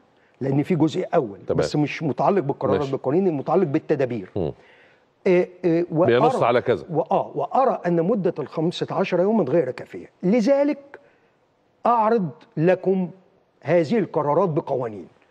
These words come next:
Speaker 1: يقول كده إجمالا، إن شاء الله ياخد ثلاث ساعات: القرار بقانون رقم كذا بشأن الكيانات الإرهابية،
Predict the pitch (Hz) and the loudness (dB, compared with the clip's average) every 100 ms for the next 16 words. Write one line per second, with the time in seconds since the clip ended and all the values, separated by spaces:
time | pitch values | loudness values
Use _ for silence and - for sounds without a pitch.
0 | _ _ _ 139 185 277 226 - 220 - | _ _ _ -2 0 0 -2 0 0 0
1 | 175 135 196 190 113 101 - - 196 170 | -2 0 2 2 0 -8 -10 -2 0 2
2 | 185 220 - - 226 196 - 127 113 - | 2 0 -2 -2 0 0 -2 -4 -4 -8
3 | - _ _ - 185 180 185 185 202 165 | -20 _ _ -2 0 0 0 0 0 0
4 | 185 - 175 190 202 175 196 190 175 - | -2 0 0 2 2 0 0 -2 -2 0
5 | 175 127 131 - - 165 156 - 143 170 | 0 -2 -8 -6 -4 -2 -4 0 0 0
6 | 170 135 - 85 82 | -2 -4 -6 -10 -14